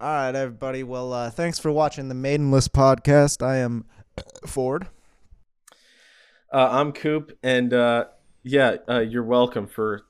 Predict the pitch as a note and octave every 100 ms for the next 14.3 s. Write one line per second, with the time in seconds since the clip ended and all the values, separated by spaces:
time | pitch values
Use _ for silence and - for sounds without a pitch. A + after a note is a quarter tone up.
0 | _ A2 G2 A#2 A#2 A2+ - A2 G#2+ A2
1 | - G#2+ G#2+ G2+ A#2 G#2 G#2 A#2 G2+ G2
2 | G#2+ G2 G#2 G2+ G2+ A2 G2 F#2 F#2+ -
3 | _ _ - B2 E3+ G3+ C3+ E3+ D3 C#3
4 | A2+ B2+ B2+ G#2+ G2+ - A#2 A#2+ A#2 G#2+
5 | A2 A2+ G#2 G#2 G2+ G2+ - _ - F#2
6 | G2+ A#2+ - A#2+ G#2 G2+ G2+ G2+ - _
7 | _ _ _ _ _ - G#2+ G#2 G2 F#2+
8 | _ _ _ _ _ _ _ C3 C3+ C#3+
9 | B2+ A#2+ A#2 A#2 A#2 A2 A2 A2 - A2+
10 | A2 G#2+ - _ _ - A#2+ B2+ B2+ A2+
11 | G#2 - B2 A2+ A2 A2 A2 G2+ G2 G#2+
12 | G2+ G2+ - E3+ - D#3+ D3 D3 C3 B2
13 | B2 B2 B2 A#2+ C#3+ C#3 G#2 F#2+ F#2+ F#2
14 | G2 G2 E2+